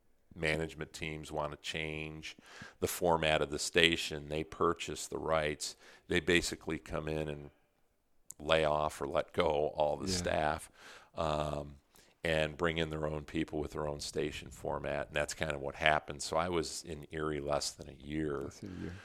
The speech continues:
Speaker 1: before returning here back home, right? Um, and talking to different people, um, I discovered that that was somewhat routine practice. Uh,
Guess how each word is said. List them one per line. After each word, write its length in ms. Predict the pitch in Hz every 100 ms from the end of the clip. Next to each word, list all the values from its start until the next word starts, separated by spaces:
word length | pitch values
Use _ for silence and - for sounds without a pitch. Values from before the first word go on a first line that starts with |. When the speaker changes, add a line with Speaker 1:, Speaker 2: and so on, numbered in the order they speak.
| - -
Speaker 1:
before 360 | 87 - 92 82
returning 560 | 78 - 95 87 80
here 380 | 76 80 78 76 -
back 260 | 78 69
home, 440 | - 101 78 78 85 - -
right? 340 | 78 78 87 - -
Um, 580 | 82 76 73 73 73 73 _ - - - -
and 180 | - 78
talking 520 | - 98 87 - 85
to 80 | 76
different 420 | 73 85 - 76 -
people, 720 | 80 71 - 73 71 71 69 - - - _ -
um, 480 | 73 69 67 69 - _ -
I 140 | 78
discovered 640 | 73 - - 82 76 78
that 140 | - -
that 200 | 82 80
was 220 | 80 78
somewhat 640 | - - 95 92 82 80 - _ _ _ _ _ - _ _ -
routine 680 | 85 78 98 82 76 73 71
practice. 800 | - 80 78 - - - - - -
Uh, 440 | - - 71 -